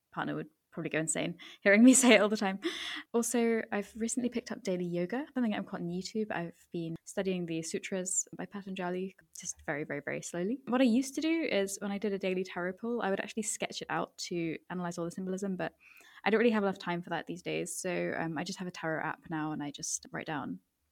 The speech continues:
whatever I think about my tarot pull in the app. But yeah, it's, it's just more important to me to kind of be doing stuff and not feel,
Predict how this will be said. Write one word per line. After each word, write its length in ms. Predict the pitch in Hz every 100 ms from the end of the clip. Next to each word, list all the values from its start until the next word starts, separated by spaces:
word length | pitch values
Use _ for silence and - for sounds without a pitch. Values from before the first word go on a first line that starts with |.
| -
whatever 300 | 165 147 -
I 60 | 151
think 200 | 147 -
about 160 | 147
my 80 | 151
tarot 380 | - 160 151 147 _
pull 240 | 160 185 -
in 140 | 160 160
the 120 | -
app. 200 | 151 - -
But 80 |
yeah, 160 | 220 208
it's, 140 | 214 -
it's 220 | 247 -
just 160 | 269
more 140 | 269 285
important 340 | 269 247 240
to 100 | -
me 220 | 208 196
to 480 | 196 - 185 180 175 175 _
kind 180 | - 240
of 100 | 233
be 80 | 226
doing 280 | 208 202 202
stuff 420 | - 196 190 - -
and 280 | 175 175 175
not 240 | 190 -
feel, 640 | - 208 190 180 175 175